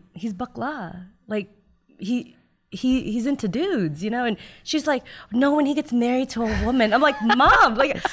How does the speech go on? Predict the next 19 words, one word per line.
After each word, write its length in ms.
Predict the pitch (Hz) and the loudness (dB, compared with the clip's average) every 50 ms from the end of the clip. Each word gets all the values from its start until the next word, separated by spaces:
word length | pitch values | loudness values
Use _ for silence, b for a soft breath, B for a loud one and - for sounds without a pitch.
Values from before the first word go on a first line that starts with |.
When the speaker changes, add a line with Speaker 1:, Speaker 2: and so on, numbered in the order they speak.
| - | 0
Speaker 1:
I 120 | - 240 320 | 0 2 2
had 160 | 403 415 392 | 2 0 0
to, 80 | 403 | 2
like, 260 | 370 320 285 208 214 214 | 2 2 2 0 -4 0
tell 240 | 233 247 254 302 | 2 4 4 4
her 220 | 302 247 220 202 156 | 4 4 4 4 4
Speaker 2:
crazy. 120 | - 190 226 | 4 4 4
Speaker 1:
over 160 | 254 269 302 | 6 6 4
and 120 | 254 220 185 | 4 4 2
over. 400 | 175 185 180 233 262 302 320 311 B B B B B B - | 0 0 0 0 0 0 0 -2 B B B B B B -2
And, 360 | 233 226 220 208 196 - - _ _ _ | 0 0 0 -2 -4 -8 -14 _ _ _
and 140 | 233 233 240 | 0 2 2
I 80 | 208 226 | 2 2
feel 300 | 214 - - 277 277 262 | -2 -6 -6 -4 -4 -2
like 200 | 254 233 220 208 | -2 -4 -4 -4
when 360 | 214 208 208 196 185 - 180 | -4 -4 -4 -4 -6 -6 -6
my 160 | 190 196 190 | -6 -6 -8
friends, 640 | 185 - - - 208 202 202 190 180 175 170 165 - B B B B B B _ - | -8 -8 -6 -6 -4 -4 -4 -4 -4 -6 -8 -10 -12 B B B B B B _ -6
um, 420 | 190 175 170 165 156 151 143 - | -4 -2 -2 -2 -4 -6 -8 -10